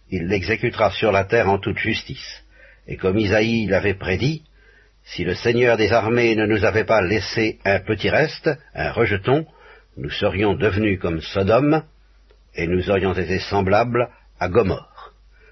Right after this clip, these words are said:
Fin de la citation, euh, de ce texte qui sans doute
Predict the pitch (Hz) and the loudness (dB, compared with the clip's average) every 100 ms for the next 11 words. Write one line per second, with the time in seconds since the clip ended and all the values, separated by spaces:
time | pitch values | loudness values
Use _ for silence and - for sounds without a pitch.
0 | _ - - 117 - - 78 104 107 85 | _ -14 -4 -2 -2 -6 -4 -2 -2 -4
1 | 98 85 76 62 - 95 123 135 _ _ | -4 -4 -10 -10 -8 -2 0 -2 _ _
2 | _ _ _ _ 76 55 50 52 52 55 | _ _ _ _ -10 -8 -10 -12 -16 -18
3 | 55 55 64 92 92 80 95 104 - 101 | -20 -20 -14 -8 -6 -4 -4 -4 -6 -10
4 | - 92 104 87 85 107 - | -6 -2 0 0 -2 -4 -4